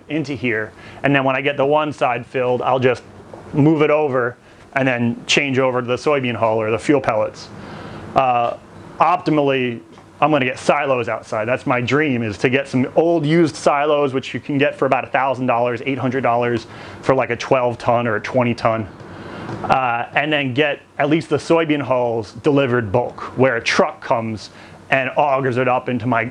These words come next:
my silo, and then I can just auger that into this. So I never even touch my substrate. That's my goal. Uh, I wanna do that. Soybean hull, fuel pellets, and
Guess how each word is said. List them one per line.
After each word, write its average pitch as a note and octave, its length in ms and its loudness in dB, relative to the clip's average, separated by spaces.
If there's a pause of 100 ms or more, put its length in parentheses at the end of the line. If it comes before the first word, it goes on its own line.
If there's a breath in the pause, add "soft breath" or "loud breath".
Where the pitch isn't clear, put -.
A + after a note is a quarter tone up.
my A#2+ 220 2
silo, D3 640 2 (360 loud breath)
and C#3+ 140 0
then C#3+ 100 2
I C3 120 -2
can C3 180 -4
just B2 200 -2 (160)
auger C3+ 420 2
that C3 300 -2
into B2+ 300 -6
this. A#2 320 -4
So C3 140 0
I B2+ 100 0
never C3+ 400 2
even A#2 220 -4
touch - 280 -4
my G#2+ 120 -2
substrate. A2+ 540 -2
That's D3+ 220 0
my C3 140 0
goal. C3+ 460 0 (300 loud breath)
Uh, - 40 0
I A2+ 360 2
wanna C3 200 2
do B2 180 2
that. C3 340 -2 (520)
Soybean F3 360 2
hull, D#3 220 2
fuel D#3+ 220 0
pellets, C#3+ 520 -2
and C3 380 -2